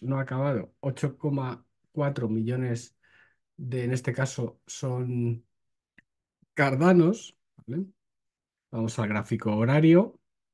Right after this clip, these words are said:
Fijaos la caída, pum. Se cae a lo bestia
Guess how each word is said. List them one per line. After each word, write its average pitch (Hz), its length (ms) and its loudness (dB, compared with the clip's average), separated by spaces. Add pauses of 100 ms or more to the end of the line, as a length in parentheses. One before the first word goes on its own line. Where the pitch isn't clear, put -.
(560)
Fijaos 131 340 -2
la 135 140 -4
caída, 165 340 2
pum. 220 400 4 (1500)
Se 117 240 -2
cae 135 460 0
a 113 140 -2
lo 113 100 2
bestia 156 580 2